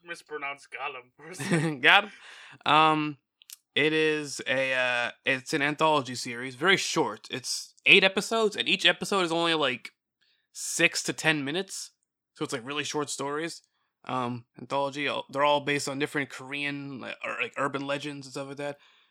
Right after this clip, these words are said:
Speaker 2: It's really good though, really good. Very, very tense stuff.
Speaker 1: That
Speaker 2: And
Speaker 1: sounds
Speaker 2: apparently there's gonna
Speaker 1: cool.
Speaker 2: be a season two at some point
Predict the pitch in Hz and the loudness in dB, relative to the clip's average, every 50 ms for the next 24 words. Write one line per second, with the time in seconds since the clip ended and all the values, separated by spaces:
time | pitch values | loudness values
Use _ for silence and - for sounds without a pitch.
0 | _ _ _ _ - 214 240 262 240 226 165 135 113 - - - _ _ - 151 | _ _ _ _ 0 0 0 4 4 2 2 2 -4 -6 -6 -12 _ _ -10 -4
1 | 160 160 151 139 135 120 113 113 117 135 147 156 143 139 160 165 156 - - - | -4 -4 -2 -2 -4 -4 -6 -8 -4 0 0 0 2 0 0 -2 -2 -4 -6 -6
2 | 151 151 143 - - - 151 147 147 139 - - _ _ _ _ _ _ - - | -6 -6 -4 -8 -4 -2 0 0 0 -2 -8 -18 _ _ _ _ _ _ -6 -6
3 | 123 120 - 190 226 254 247 202 160 143 160 156 143 131 135 - 165 147 131 123 | -6 2 4 4 6 6 6 6 4 4 2 0 0 0 -2 -2 -4 -4 -4 -6
4 | - 165 147 113 - 113 107 110 107 104 117 127 127 | -4 -4 -4 -4 -6 -10 -14 -12 -10 -10 -10 -10 -10